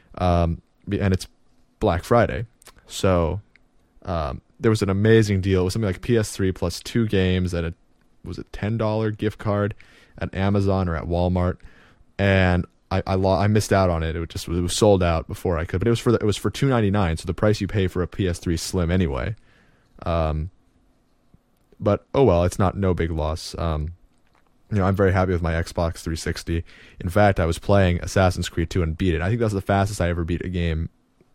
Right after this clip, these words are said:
of any kind. I love Assassin's Creed, if you don't know. And Assassin's Creed two was an amazing game as well. And, um, I would review it, but the thing is, it's not a, um, Nintendo game, so I may draw on it a bit when I'm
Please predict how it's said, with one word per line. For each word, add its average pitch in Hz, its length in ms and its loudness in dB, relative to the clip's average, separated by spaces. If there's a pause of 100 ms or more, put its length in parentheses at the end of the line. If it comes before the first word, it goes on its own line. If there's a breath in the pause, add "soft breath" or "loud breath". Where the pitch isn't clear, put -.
(340)
of 98 240 0
any 92 220 4
kind. 80 340 -2
I 87 40 -2
love 85 400 -2 (560 soft breath)
Assassin's - 440 -2
Creed, - 340 -4
if 95 60 -6
you 90 80 4
don't 87 140 2
know. 80 200 -4 (400 soft breath)
And 85 260 0
Assassin's 107 440 2
Creed 90 260 -2
two 90 220 0
was 78 260 -4
an - 100 -10
amazing 92 420 2
game 87 200 0
as 82 80 -2
well. 87 380 0 (400 soft breath)
And, 87 340 0
um, 82 300 0
I 98 80 2
would 151 160 4
review 110 300 6
it, 98 40 4
but 85 80 -4
the 92 80 -4
thing 104 160 0
is, 90 140 2
it's 87 180 -2
not 82 240 0
a, 80 320 -4 (300)
um, 76 400 -6 (120)
Nintendo 90 480 -2
game, 82 220 -2
so 90 120 -2
I 120 100 2
may 117 260 4
draw 90 480 2
on 82 80 0
it 80 180 -4
a 69 60 -6
bit 85 320 -2
when 92 140 -4
I'm 80 200 -4